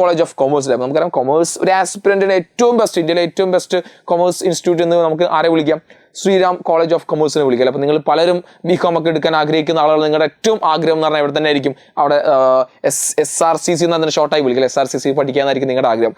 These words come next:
ഇനി നമ്മുടെ സൗത്ത് ക്യാമ്പസിലെ വരികയാണെങ്കിൽ ഏറ്റവും ബെസ്റ്റ് കോളേജ് വരുന്നതാണ് ശ്രീ വെങ്കടേശ്വര, അതുപോലെ തന്നെ മൈത്രേയി കോളേജ്, ഗാർഗി കോളേജ്, ജീസസ് മേരി കോളേജ്, അതുപോലെ ശ്രീറാം, ആ, ലേഡി ശ്രീറാം എന്ന് പറഞ്ഞാൽ സ്ത്രീകൾ, ആ, entirely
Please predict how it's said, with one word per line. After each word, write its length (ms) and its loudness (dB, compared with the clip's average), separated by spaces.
ഇനി 160 4
നമ്മുടെ 240 -2
സൗത്ത് 220 -2
ക്യാമ്പസിലെ 360 2
വരികയാണെങ്കിൽ 340 2
ഏറ്റവും 200 -2
ബെസ്റ്റ് 260 -2
കോളേജ് 240 2
വരുന്നതാണ് 260 0
ശ്രീ 160 2
വെങ്കടേശ്വര, 500 2
അതുപോലെ 260 2
തന്നെ 160 0
മൈത്രേയി 420 2
കോളേജ്, 340 2
ഗാർഗി 320 0
കോളേജ്, 320 0
ജീസസ് 300 -4
മേരി 180 2
കോളേജ്, 280 2
അതുപോലെ 220 2
ശ്രീറാം, 340 2
ആ, 20 2
ലേഡി 260 2
ശ്രീറാം 240 0
എന്ന് 80 0
പറഞ്ഞാൽ 160 -2
സ്ത്രീകൾ, 280 2
ആ, 20 4
entirely 380 0